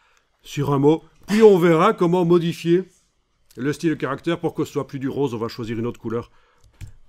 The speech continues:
Du gris, par exemple. Bien que ça pose problème, le gris, on va expliquer pourquoi. Donc, outil texte. Vous sélectionnez un mot, pas nécessairement le même que moi, et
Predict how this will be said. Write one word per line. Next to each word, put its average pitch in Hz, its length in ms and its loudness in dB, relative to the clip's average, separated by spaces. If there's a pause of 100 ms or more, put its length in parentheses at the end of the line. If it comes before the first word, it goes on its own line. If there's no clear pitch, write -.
(220)
Du 131 160 -4
gris, 131 240 -6
par 107 160 -8
exemple. 107 340 -8 (1300)
Bien 131 260 -4
que 135 200 -6
ça 123 140 -8
pose 131 220 -8
problème, 123 320 -6
le 113 80 -4
gris, 117 300 -8
on 139 80 -8
va 117 120 -6
expliquer 123 320 -6
pourquoi. - 360 -16 (960)
Donc, 156 380 0
outil 196 320 -4
texte. - 460 -4 (1300)
Vous 143 220 -2
sélectionnez 165 760 2
un 135 200 -2
mot, 143 340 0 (560)
pas 139 140 -4
nécessairement 131 600 -2
le 120 120 -2
même 117 200 -4
que 113 100 -10
moi, 127 280 -8 (2000)
et 175 340 2